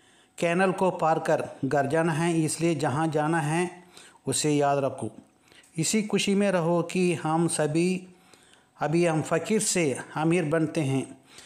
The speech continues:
இனிமையான குழந்தைகளே, யோக பலத்தினால் இந்த உப்பு கால்வாயை கடந்து வீட்டிற்கு செல்ல வேண்டும்.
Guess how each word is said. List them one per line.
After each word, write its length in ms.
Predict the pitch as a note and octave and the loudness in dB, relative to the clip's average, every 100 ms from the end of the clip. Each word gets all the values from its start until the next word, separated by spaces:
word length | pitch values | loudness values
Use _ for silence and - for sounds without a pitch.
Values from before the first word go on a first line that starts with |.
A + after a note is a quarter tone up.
| - _ | -20 _
இனிமையான 380 | D3 D#3+ F#3+ G3 | 0 2 2 2
குழந்தைகளே, 520 | G3+ F#3+ D#3+ D3 D3 | 2 2 2 2 2
யோக 260 | C#3 F3 G3 | 2 2 2
பலத்தினால் 480 | F3+ F3 F3 F3 F3+ | 2 0 2 2 2
இந்த 220 | E3 D#3 | 2 2
உப்பு 300 | D#3 D#3 G3+ G3+ | 0 0 -2 2
கால்வாயை 400 | E3 D3+ D3+ C#3+ | 2 4 2 0
கடந்து 380 | C#3+ D3 C#3+ | 0 0 0
வீட்டிற்கு 400 | C#3 D#3+ D#3+ D3 D3 | 2 0 -2 -6 -4
செல்ல 220 | C3+ C3 | -2 0
வேண்டும். 360 | C3 A#2+ B2 | 0 -2 -4